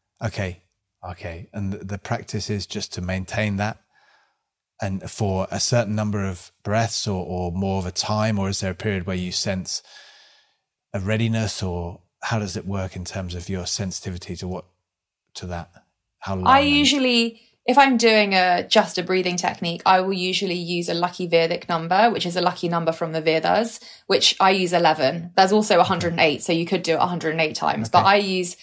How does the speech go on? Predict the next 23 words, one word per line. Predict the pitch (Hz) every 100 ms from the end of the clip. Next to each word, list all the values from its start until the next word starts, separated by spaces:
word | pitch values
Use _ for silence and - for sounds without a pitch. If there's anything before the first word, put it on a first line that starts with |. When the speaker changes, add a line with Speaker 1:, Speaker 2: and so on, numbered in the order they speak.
| - - -
Speaker 2:
eleven, | 185 175 165 156 165 196
and | 196 190
I | 185
find | 185 196 180 175 175
there's | 185 190
another | 190 175
beautiful | 180 175 175
technique | 170 175 175 165 175
that |
I | 170
really | 165 175 165
like, | 170 165 165
and | 175
after | 175 175 -
eleven | 170 165 175
counts, | 170 175 165 165 - -
I |
feel | 180 185
like | 170
I've | 170
been | 180 165
there | 160
for | 160